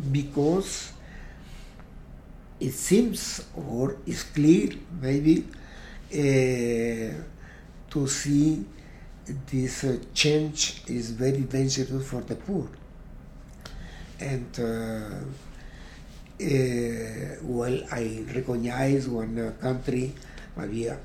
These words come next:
to have one, uh, one, uh, respect for the laws and, and so the order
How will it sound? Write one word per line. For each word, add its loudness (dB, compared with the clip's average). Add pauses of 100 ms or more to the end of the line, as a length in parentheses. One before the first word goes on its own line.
(480)
to -6
have -2
one, -4
uh, -12
one, -2
uh, -6
respect -2
for -8
the -4
laws 4
and, -8 (360)
and -8
so 4
the -4
order 2